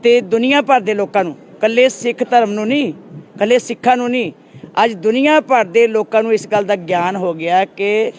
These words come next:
ਸੱਚਮੁੱਚ ਹੀ ਸ਼੍ਰੀ ਅਕਾਲ ਤਖਤ ਸਾਹਿਬ ਜਿਹੜਾ ਗੁਰੂ ਹਰਗੋਬਿੰਦ ਸਾਹਿਬ ਜੀ ਨੇ ਸਰਵਉੱਚ ਤਖਤ ਸਾਜਿਆ ਸੀ, ਉਸ ਤਖਤ ਉੱਤੇ ਜੋ, ਜਿਸ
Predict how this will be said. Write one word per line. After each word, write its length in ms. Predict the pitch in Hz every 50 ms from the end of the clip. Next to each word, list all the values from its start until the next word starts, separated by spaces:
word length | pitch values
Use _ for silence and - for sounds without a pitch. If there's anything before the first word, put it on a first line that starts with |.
| - - - -
ਸੱਚਮੁੱਚ 680 | - - - 220 208 208 - 285 247 277 294 285 - 285
ਹੀ 80 | 277
ਸ਼੍ਰੀ 280 | 277 - 262 240 233 226
ਅਕਾਲ 280 | 220 220 208 202 202
ਤਖਤ 220 | - - 220 220 214
ਸਾਹਿਬ 320 | - - 202 202 214 208
ਜਿਹੜਾ 340 | 196 160 202 196 202 202 202 202 - - 180
ਗੁਰੂ 160 | 196 190 202
ਹਰਗੋਬਿੰਦ 460 | 156 170 175 151 196 190 180 196 190
ਸਾਹਿਬ 300 | - - 196 190 185 175
ਜੀ 140 | 147 190 190
ਨੇ 160 | 175 190 196
ਸਰਵਉੱਚ 600 | 190 - - 180 180 175 - 175 220 240 - - - - - - - - - - - _ - - - -
ਤਖਤ 380 | 220 214 - - - 262 233 -
ਸਾਜਿਆ 360 | 220 190 165 151 190 185 185
ਸੀ, 340 | 180 - 175 190 214 - - - _ _ - 147 - -
ਉਸ 240 | 208 240 - - - _
ਤਖਤ 320 | - 196 202 - 208 - 220
ਉੱਤੇ 340 | 170 - - 214 220 220
ਜੋ, 580 | 214 170 151 135 185 196 208 220 226 233 240 - - - - - - - -
ਜਿਸ 340 | 139 151 240 254 - -